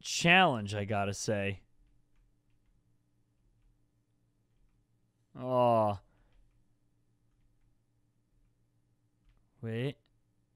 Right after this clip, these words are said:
No, I think we were so close there. Wait a minute.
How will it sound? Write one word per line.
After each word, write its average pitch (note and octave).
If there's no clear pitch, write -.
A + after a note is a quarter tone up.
No, F3
I F3
think C4
we C4+
were A#3+
so A#3
close A#3+
there. D3+
Wait E3
a C#3+
minute. F2+